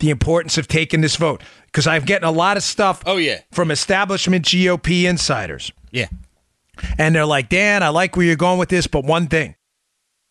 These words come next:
Speaker 1: You know, you gotta be more patient. McConnell doesn't have the votes yet." Ladies and gentlemen, it doesn't matter if prediction one comes true. If Ka-, if Kavanaugh's going in that seat no matter what, and we renominate him, take the vote. Let them all go down now. Let Doug Jones,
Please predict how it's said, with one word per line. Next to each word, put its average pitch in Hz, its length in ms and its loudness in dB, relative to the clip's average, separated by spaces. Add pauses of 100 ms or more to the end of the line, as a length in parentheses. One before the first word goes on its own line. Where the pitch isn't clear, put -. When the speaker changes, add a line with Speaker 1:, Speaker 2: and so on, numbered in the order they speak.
(360)
Speaker 1:
You 170 80 0
know, 160 80 2
you 151 100 0
gotta 185 220 0
be 190 160 0
more 185 180 4
patient. 180 520 -2
McConnell 170 400 0
doesn't 165 180 0
have 156 100 -2
the 147 60 -4
votes 160 320 0
yet." 120 180 -4
Ladies 165 340 0
and 190 120 0
gentlemen, 202 360 2
it 160 100 -4
doesn't 190 320 0
matter 196 420 0
if 160 160 -4
prediction 196 560 0
one 214 220 2
comes 180 220 -2
true. 185 280 0 (220)
If - 200 -2
Ka-, 180 200 0
if 170 160 -2
Kavanaugh's 269 560 2
going 233 240 2
in 233 100 2
that 233 220 0
seat - 240 0
no 180 100 0
matter 202 240 0
what, 190 240 0
and 139 80 -4
we 190 140 2
renominate 190 560 2
him, 127 160 -4 (340)
take 214 260 0
the 269 80 2
vote. 202 340 0 (280)
Let 233 240 0
them 226 160 0
all 240 260 4
go 269 220 2
down 254 360 0
now. 190 300 -2 (360)
Let 160 240 0
Doug 220 280 2
Jones, 226 540 0